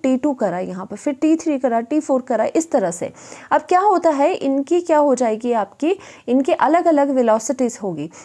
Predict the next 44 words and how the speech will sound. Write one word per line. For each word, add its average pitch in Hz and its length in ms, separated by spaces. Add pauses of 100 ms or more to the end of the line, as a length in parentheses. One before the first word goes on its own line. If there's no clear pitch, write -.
(140)
तो 370 80
हम 339 260
क्या 381 160
कर 311 180
देते 233 280
हैं, 285 240
हम 302 120
ना 359 140
इनकी 285 400
प्र-, - 420
प्रॉपर 247 400
जो 311 140
ये 294 160
मूव 285 320
कर 269 140
रहा 247 100
है 233 80
इलेक्ट्रॉन 220 540 (260)
वो 311 60
किस 403 360
वेलोसिटी 302 500
से 320 100
मूव 285 180
कर 269 220
रहा 277 100
है, 269 40
हम, 240 200
अ, - 140
प्रॉपर 247 520
एक 247 240
तो 285 80
कोई 294 240
वेलोसिटी 269 540
हमें 277 220
नहीं 277 240
नज़र 285 340
आ 226 100
रही 220 160
क्योंकि 240 280
यहाँ 247 200
पर 254 100
वी 277 200
वन 277 200
है, 254 220